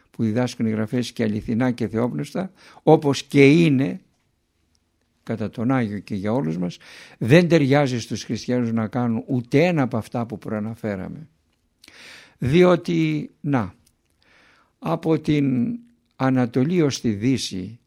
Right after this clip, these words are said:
και από τα πέρατα της Οικουμένης η Θεία Γραφή διαβάζεται στις εκκλησίες και σε κάθε τόπο, εννοείται μέσα στο χώρο της εκκλησίας. Κυρίως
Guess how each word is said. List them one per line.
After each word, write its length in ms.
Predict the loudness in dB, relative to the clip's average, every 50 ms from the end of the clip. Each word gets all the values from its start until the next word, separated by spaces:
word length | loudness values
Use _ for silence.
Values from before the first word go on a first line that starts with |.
| _ _ _ _ _ _ _ _ _ _ _ _ _
και 180 | -4 0 0 2
από 220 | 2 2 -2 -2
τα 160 | -2 -2 -2 -2
πέρατα 460 | -2 -2 -2 0 0 -2 -2 -4 -4
της 200 | -4 -6 -8 -8
Οικουμένης 640 | -8 -6 -4 -2 0 0 2 2 0 -2 -2 -4 -8
η 60 | -10
Θεία 260 | -6 -4 -2 -2 -2
Γραφή 560 | 0 -2 -2 -4 -6 -6 -8 -6 -6 -6 -6 -10 _ _ _ -12
διαβάζεται 760 | -8 -4 -2 0 0 0 0 0 -2 -2 -2 -4 -4 -4
στις 280 | -6 -6 -6 -8 -6 -4
εκκλησίες 760 | -6 -6 -6 -8 -10 -8 -6 -4 -2 -2 -2 -2 -4 -8 -14 _ _ _ _ _ _ _
και 120 | -6 -6 -4
σε 180 | -4 -4 -4
κάθε 320 | -4 -2 -2 -4 -2 -4 -6
τόπο, 560 | -6 -4 -2 -2 -2 -2 -6 -10 -12 -12 -14 _ _ _ _ _
εννοείται 640 | -4 -4 -2 -2 -2 -2 -4 -6 -6 -8 -8 -8 -12 _ _ _ _ _ _ _ _
μέσα 320 | -10 -8 -8 -6 -8 -10
στο 180 | -12 -10 -12 -12
χώρο 300 | -8 -6 -8 -6 -8 -8
της 220 | -10 -10 -8 -8
εκκλησίας. 720 | -8 -6 -6 -8 -8 -6 -4 -2 -2 -2 -2 -6 -10 -18 _ _ _ -20 -20 -20 -20 _ _
Κυρίως 720 | -6 0 2 4 4 4 4 2 2 0 -6 -12 -16 -20